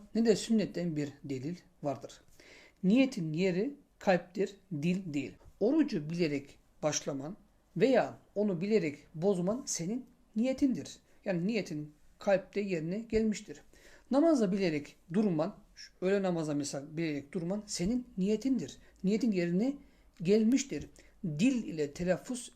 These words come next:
edilmez. Bu bir, yani dinde yeri yoktur. Bu bir bidattır. Yani sonradan ortaya çıkmış batil bir ibadettir.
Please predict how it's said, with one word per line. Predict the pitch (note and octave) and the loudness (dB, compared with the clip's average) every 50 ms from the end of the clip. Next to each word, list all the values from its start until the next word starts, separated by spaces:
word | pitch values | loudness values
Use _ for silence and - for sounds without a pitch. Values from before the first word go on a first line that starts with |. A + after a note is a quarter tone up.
| _ - | _ -8
edilmez. | D#3+ E3+ D#3+ G3+ F3+ E3 D3+ C#3+ C#3+ F3 F3+ - - - _ _ - - - _ - | -6 -2 -2 0 0 0 -2 -2 -2 -4 -4 -6 -8 -10 _ _ -20 -20 -20 _ -4
Bu | - A3 B3 F3+ | 0 0 2 2
bir, | F3 D#3 C#3 - - - _ _ _ _ - | 0 0 -2 -4 -14 -20 _ _ _ _ -6
yani | F3 E3+ D#3 D3 C#3+ | -4 -2 -2 -2 0
dinde | F#3+ A3 A3 G3 | 2 2 2 4
yeri | F#3+ F3 E3+ D3+ D#3 D#3+ | 4 2 2 2 2 2
yoktur. | F#3 A#3 A3+ - - C#4+ C#4+ C#4+ - - - _ - - | 0 0 -2 -2 0 0 0 0 0 -10 -20 _ -6 -4
Bu | G#3+ G3 D#3+ | -2 0 0
bir | E3+ D3+ D3 - - - - | -2 -2 -4 -8 -14 -12 -6
bidattır. | D3+ F3+ D#3+ G3+ A3 A3+ A3+ - - - C#4+ D4 C#4 - _ _ - | -4 0 4 4 4 4 2 -2 0 0 0 0 0 -10 _ _ 0
Yani | G3 G3+ F#3+ F3 D3 | 0 2 2 2 -2
sonradan | - - A3+ A#3+ B3 A3+ G#3+ F#3+ E3+ F3 D#3 D3+ D3 - - _ - - - _ _ _ _ _ _ - _ _ _ _ | -4 -2 -2 -2 0 0 0 2 2 0 0 -2 -6 -10 -16 _ -20 -20 -20 _ _ _ _ _ _ -20 _ _ _ _
ortaya | - G3+ A3 G#3+ - - A#3+ G#3+ | 2 2 2 2 2 0 0 2
çıkmış | - - - - - G3+ B3 B3 - - - _ _ _ | 0 -2 -8 -6 -4 -4 -4 -4 -6 -10 -16 _ _ _
batil | - D#3+ F3 G3 G3+ G3+ A#3+ B3 A3+ F#3+ | 0 2 4 4 4 2 0 -4 -2 -2
bir | E3+ D#3+ C#3 B2 - - - - - - - _ _ - | -4 -4 -4 -6 -14 -18 -20 -20 -20 -20 -20 _ _ -8
ibadettir. | - F3 D3 D3 C#3 C#3 C#3 C3 - - - C#3+ - - | -6 -4 0 0 0 -2 -2 -6 -10 -12 -16 -14 -14 -16